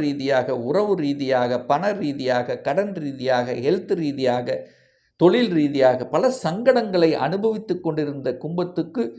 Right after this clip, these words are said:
இப்ப இந்த மார்கழி மாதத்திலிருந்து பார்த்தீங்கன்னா, அப்படியே ஒரு, ஒரு பிரைட்டு, ஒரு வெளிச்சம் அடிப்பதை போன்ற ஒரு உணர்வு நிச்சயமாக ஏதாவது ஒரு ரூபத்தில் உங்களுக்கு கொடுக்குங்கிறதுல எந்தவித மாற்று கருத்தும் கிடையாது.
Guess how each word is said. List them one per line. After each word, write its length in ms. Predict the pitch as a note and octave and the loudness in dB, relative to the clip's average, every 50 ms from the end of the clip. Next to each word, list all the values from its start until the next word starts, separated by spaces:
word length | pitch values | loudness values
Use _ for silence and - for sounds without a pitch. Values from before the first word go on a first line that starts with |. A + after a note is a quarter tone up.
| - _ _ _ _ - | -18 _ _ _ _ -14
இப்ப 140 | A2 A#2+ - B2 | -10 -6 -6 -6
இந்த 120 | - A2+ A2+ B2+ | -4 -2 0 4
மார்கழி 340 | D#3 G3+ A3+ A3+ A3+ A3 F3+ C#3+ | 4 4 4 4 2 2 2 0
மாதத்திலிருந்து 540 | C3+ C#3+ E3 F3+ F3 F3 E3 D3 D3+ D3 C#3+ C3+ | 0 0 0 -2 -2 -2 -2 -2 -2 0 0 0
பார்த்தீங்கன்னா, 340 | C#3 C#3 E3+ F3 F#3 F3 D3+ | 0 0 -2 -4 -4 -4 -2
அப்படியே 240 | - D#3 D#3+ E3 D3+ C3 A2+ | 0 2 4 4 4 4 4
ஒரு, 120 | B2 A2+ G#2 F#2+ - - A2 | 0 -2 -4 -6 -6 -6 -6
ஒரு 120 | A2+ A2 F#2 G2+ G#2 | -4 -6 -4 0 4
பிரைட்டு, 440 | D3+ F#3 A#3+ C#4 C#4 - - D3 - - - - - B2 | 6 6 6 6 2 0 -2 -2 -2 -4 -10 -10 -6 -4
ஒரு 100 | A#2 A#2 A2 D3+ | -2 2 6 6
வெளிச்சம் 480 | F#3+ A#3 D4+ D4 - - C4 B3 A3 G3 | 6 6 6 2 2 4 4 6 6 4
அடிப்பதை 400 | F#3 G3 F#3 - F#3 F3 E3+ E3 D3+ - - - - | 2 0 -2 -2 -2 0 0 0 -2 -4 -4 2 8
போன்ற 380 | A3 C4 C#4+ C#4 C#4 C4 A#3+ G#3 F3+ | 8 8 8 8 6 4 4 4 4
ஒரு 140 | E3+ D#3+ D3+ C#3 B2+ C#3+ | 2 2 0 -2 -2 0
உணர்வு 360 | E3+ G3 A#3 A3+ A3 F#3 F3 E3+ D#3 E3+ - - - - - - G#2+ | 2 2 2 2 2 2 2 2 2 0 -4 -14 -20 -20 -10 -6 -4
நிச்சயமாக 960 | C3 D3 D3 - - - C4+ C4+ C#4+ C#4 C#4 B3+ A#3 A3+ G#3 G#3 G3+ G3+ G#3 F#3+ D3+ C#3 C#3+ | -4 -4 -4 -6 -6 0 2 4 6 6 6 6 6 6 6 6 6 6 4 2 4 4 4
ஏதாவது 480 | C#3+ F3 F#3+ G3+ A3 B3 C4+ C#4+ C#4+ C4+ A#3+ G#3+ | 6 6 6 8 8 8 8 8 8 6 6 6
ஒரு 100 | F#3+ E3+ D3+ D3 | 6 6 4 2
ரூபத்தில் 500 | F3+ A#3 A#3+ B3 A#3 A3+ - A3 G3+ F3+ E3+ | 2 4 6 6 6 6 4 -2 -2 -2 0
உங்களுக்கு 340 | E3+ E3 D#3 D3+ D#3 D#3 C#3+ D3 - | 0 0 -2 -2 -4 -6 -6 -4 -2
கொடுக்குங்கிறதுல 680 | E3 G3+ A3 - G#3+ G#3 F3 D#3 D3 D#3 D#3 D#3 E3 D#3+ E3 - - - - _ _ - - A2 C3+ | 0 0 0 0 0 0 0 0 0 2 6 6 6 6 4 -2 -14 -20 -20 _ _ -6 -2 0 0
எந்தவித 640 | D#3+ G3 A#3 B3 C4+ C4+ B3+ C#4+ C#4 C4 B3 A3 G#3+ G3 F3 | 0 -2 -4 -4 -4 0 6 10 10 10 10 8 6 6 6
மாற்று 280 | E3+ E3+ D#3+ - - E3+ D#3+ - | 4 2 2 0 -4 -6 -4 -2
கருத்தும் 420 | D3 - - - - D#3 C#3+ C#3+ - | -2 -2 -4 -6 -8 -8 -8 -6 -4
கிடையாது. 400 | C3 B2 B2+ B2+ A#2+ A#2 A2 | -2 0 2 2 2 2 2